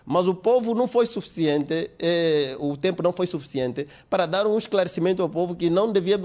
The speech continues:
realizar o culto ecumênico. Então, muita gente ficaram desapontado com esta situação, porque o povo, sim, estava mobilizado para realizar este, eh, eh, eh, este grande culto de ação de graça em agradecimento ao nosso Deus pelo dia. Muito obrigado, eu penso que,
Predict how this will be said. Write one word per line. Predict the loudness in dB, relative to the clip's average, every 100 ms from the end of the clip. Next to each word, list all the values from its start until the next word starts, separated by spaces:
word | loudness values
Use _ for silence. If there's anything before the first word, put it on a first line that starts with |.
| -4 -2
realizar | -2 0 0 -2
o |
culto | 0 -2 0 -2
ecumênico. | -2 -2 0 0 -2 -8 -20 -18 -10
Então, | -2 0
muita | 2 2 0
gente | 0 -4
ficaram | -2 -2 0
desapontado | 0 0 0 2 2 0 0
com | 0 -2
esta | -2
situação, | -6 -6 -4 -4
porque | -4 -6 -10 -10
o | -8
povo, | -2 0 0 -4
sim, | 0 0 0 -10
estava | -2 0 2
mobilizado | 0 -2 -2 -2 -2 -2
para | -4
realizar | -4 -6 -4 -2 -2 -4 -12 -20 -4
este, | -2 -2 -2 -2
eh, | 0 0 -2 -4 -4
eh, | -4 -4 -4 -6 -8 -8 -8
eh, |
este | -8 -6
grande | -6 -4 -6
culto | -8 -10 -8
de | -8
ação | -6 -8
de | -6
graça | -6 -6 -4
em | -4
agradecimento | -4 -6 -6 -8 -8
ao | -10
nosso | -10 -12
Deus | -12 -12 -12 -20 -16
pelo | -8 -6
dia. | -6 -8 -10 -18 -20 -14
Muito | -8 -6 -6
obrigado, | -6 -4 -2
eu | -4
penso | -6 -10 -12
que, | -12 -8